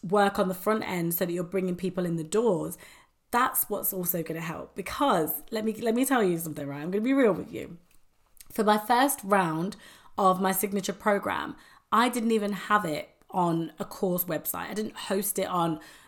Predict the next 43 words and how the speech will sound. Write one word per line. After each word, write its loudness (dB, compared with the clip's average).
a -6
proper -2
course -4
website. -8
I -4
literally 0
did -4
it 0
on -2
a -2
shared 2
workspace -2
with -4
links 0
and -4
Google 2
Docs, -2
and -2
that -4
was -6
it. -8
That -2
was -6
my -4
course. -10
And 4
it's 0
not 4
how 4
the -2
course -2
is -4
delivered 2
or 0
what -4
format 0
and -4
what -6
shiny 0
funnels 0
it's -6
delivered -8
on. -8